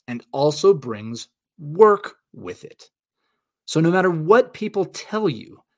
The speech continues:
that you, quote, "should be doing," you need to enjoy that extra work,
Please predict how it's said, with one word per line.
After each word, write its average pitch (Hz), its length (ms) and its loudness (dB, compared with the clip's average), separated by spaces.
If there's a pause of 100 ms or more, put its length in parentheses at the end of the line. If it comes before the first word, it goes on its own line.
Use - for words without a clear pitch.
(120)
that - 260 -10
you, 127 100 -6
quote, 139 380 0 (160)
"should 170 500 0
be 156 140 -2
doing," 147 480 2 (920)
you 190 120 -6
need 196 300 0
to 226 120 -4
enjoy 170 580 0
that 107 180 -8
extra 104 320 -16
work, - 320 -20